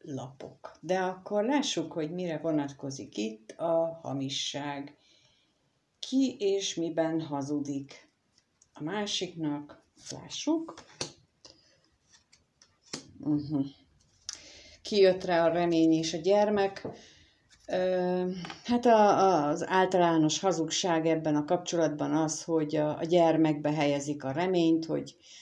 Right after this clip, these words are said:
hogy a gyermekek azok majd összetartják ezt a kapcsolatot. Ö, vagy, ha ahol nincsenek gyermekek, ott az, ö, lehetséges, hogy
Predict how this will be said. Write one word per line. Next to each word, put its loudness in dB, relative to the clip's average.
hogy -2
a 4
gyermekek 2
azok -4
majd -4
összetartják -6
ezt -12
a -14
kapcsolatot. -6
Ö, -4
vagy, 2
ha -2
ahol 2
nincsenek 2
gyermekek, 2
ott -10
az, -8
ö, -12
lehetséges, -4
hogy -10